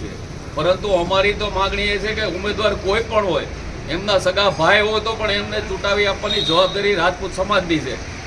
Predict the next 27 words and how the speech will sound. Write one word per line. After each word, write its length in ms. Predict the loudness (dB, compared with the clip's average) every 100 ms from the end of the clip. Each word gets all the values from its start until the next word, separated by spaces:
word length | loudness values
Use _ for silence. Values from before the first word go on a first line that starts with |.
| -6 2
ત્યારે 280 | 2 4 0 -4 -8 -8 -8 2 2
એક 120 | 4
જ 120 | 2 4 4
વ્યક્તિને 440 | 2 0 -4 -4 0
કારણે 340 | 2 2 2 -2 -4 -6 -6
આટલા 260 | 0 2 2
દિવસોથી 560 | 0 -2 -2 -4 -6 -6 -6 -4
આખા 220 | -2 0 2
દેશમાં 420 | 4 2 2 0 2
રોષ 240 | 2 0 0
હોવા 140 | 0 0
છતાં 400 | -2 0 -2 -4 -10 -10 -6 4
શા 160 | 4 6
માટે 260 | 2 4 2
આટલી 340 | 2 -2 -4 -6 -2
મોડું 280 | 2 4 2
કરવામાં 420 | 4 4 4 4
આવે 160 | 2 0
છે? 120 | -4 -10 -10 -10 -10 -2
અને 180 | 0 2 0 -4 -6 -6 -6 0
દુઃખની 400 | 2 2 0 0 4
વાત 120 | 4 4
તો 80 | 2
એ 160 | 2 2
છે 100 | 0 -2 -6 -10 -10 -8 -6
કે 100 | -6 -2
જે 120 | 2